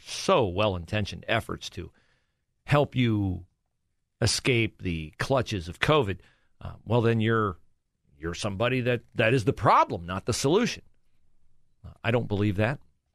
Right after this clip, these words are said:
I believe the people that push back against the, uh, dominant narrative being put forth from the White House and places that support the White House,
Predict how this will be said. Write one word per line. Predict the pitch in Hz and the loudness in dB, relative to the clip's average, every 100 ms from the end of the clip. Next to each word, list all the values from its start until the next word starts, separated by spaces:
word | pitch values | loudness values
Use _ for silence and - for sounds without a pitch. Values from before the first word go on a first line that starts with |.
| _ _ _ _ | _ _ _ _
I | 92 | -2
believe | 95 101 92 | 0 0 0
the | 92 | 0
people | 113 - 90 | -2 0 -2
that | 92 90 - _ | -2 -4 -12 _
push | - 113 - | -2 -2 0
back | - 98 95 - - | 0 0 0 -4 -6
against | 98 98 92 87 - _ _ _ _ _ _ _ 85 | -4 -2 -2 -4 -8 _ _ _ _ _ _ _ -8
the, | 85 92 87 82 80 73 | 0 0 0 -2 -6 -10
uh, | 60 55 - _ _ _ _ _ _ _ _ _ - | -10 -12 -18 _ _ _ _ _ _ _ _ _ -6
dominant | - 110 110 107 - | 2 2 4 0 0
narrative | 104 110 113 101 | 0 0 0 0
being | 107 101 - | 0 0 0
put | 110 | -4
forth | - 107 107 - | -2 0 0 0
from | 101 | -2
the | 98 | 0
White | 95 107 | 0 0
House | 101 107 - - _ | 0 -4 -8 -16 _
and | 90 82 82 | -8 -6 -8
places | - 104 98 101 | -4 -2 -2 -4
that | 95 92 | -4 -6
support | 110 - 104 - | -6 -2 -2 2
the | 107 | 2
White | 107 104 | 2 0
House, | 113 | -4